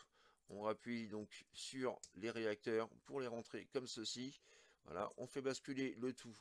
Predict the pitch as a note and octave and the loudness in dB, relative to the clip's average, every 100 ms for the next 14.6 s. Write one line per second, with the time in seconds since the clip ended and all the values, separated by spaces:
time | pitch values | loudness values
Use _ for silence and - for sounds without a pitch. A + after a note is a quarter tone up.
0 | - B2+ C3 A#2 A2 A2+ C3+ - - - | -6 -2 2 4 6 4 4 0 -14 -20
1 | - _ A2+ B2 F#2+ G2 C3+ C3 A#2 - | -20 _ -4 -2 0 4 6 6 4 2
2 | _ - G2+ C#3+ E3 D3+ D3 - C#3 - | _ -2 2 4 4 4 2 0 -2 -4
3 | - - - C3+ B2+ C3 - - G2 D2 | -12 -12 0 0 2 -2 -2 -4 -8 -6
4 | F#2 C#3+ B2 G#2+ A#2+ - _ _ _ _ | 2 4 6 6 4 -2 _ _ _ _
5 | _ _ _ _ _ - - - - - | _ _ _ _ _ -20 -20 -20 -20 -20
6 | - C#2+ G2 C#3+ - - D#3+ - D#3+ C#3+ | -10 0 2 2 -2 -8 -6 -2 0 2
7 | D3+ C3 - - _ - - _ - C3+ | 4 4 0 -12 _ -20 -20 _ -6 -4
8 | - C#3+ A2+ - B2 - C#3 A#2+ B2 G#2+ | -2 -2 -2 0 0 4 2 2 0 -2
9 | - _ _ - _ - F#2+ C3 - C#3 | -12 _ _ -20 _ -8 -4 -2 -2 0
10 | A2 - - - - _ _ _ _ _ | 0 -2 -12 -16 -20 _ _ _ _ _
11 | _ _ _ _ _ _ _ _ _ - | _ _ _ _ _ _ _ _ _ -6
12 | G2+ A3 G3+ C#3+ F#3 C3 - _ _ _ | 2 2 4 4 4 2 0 _ _ _
13 | _ _ _ _ _ _ _ _ _ _ | _ _ _ _ _ _ _ _ _ _
14 | - D#3+ D3+ - - | -8 -6 -4 -8 -10